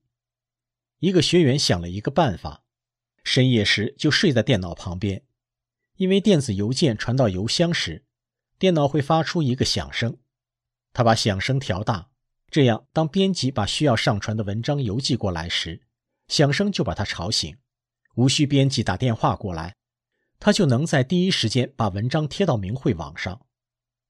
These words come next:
后来紧急情况少了，但很多时候仍需工作到很晚才睡，有时则需要熬通宵，早晨稍事休息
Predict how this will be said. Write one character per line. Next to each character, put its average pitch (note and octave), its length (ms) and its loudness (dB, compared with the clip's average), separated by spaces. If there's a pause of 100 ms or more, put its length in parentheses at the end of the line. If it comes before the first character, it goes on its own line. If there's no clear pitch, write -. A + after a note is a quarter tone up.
(840)
后 C3+ 200 4
来 G2+ 260 0
紧 A#2 180 0
急 D#3 100 -2
情 B2+ 180 0
况 A#2 220 -2
少 D3 240 -4
了， D#3 240 -12 (500)
但 G3 220 4
很 C3 180 0
多 F#3 140 2
时 A#2 180 0
候 C3+ 240 0
仍 A2 200 -2
需 C3 340 -2
工 F3+ 180 0
作 D#3+ 160 0
到 A2 100 2
很 A#2 240 -4
晚 E2+ 160 -4
才 - 160 -12
睡， - 340 -4 (680)
有 C3+ 180 6
时 D3 220 2
则 - 160 -2
需 - 200 -2
要 G#2+ 100 4
熬 G2+ 200 -8
通 A#2+ 220 -6
宵， C#3+ 300 -2 (1120)
早 D#3 200 4
晨 E3+ 200 2
稍 F3 200 2
事 - 140 0
休 E3 260 2
息 - 300 -4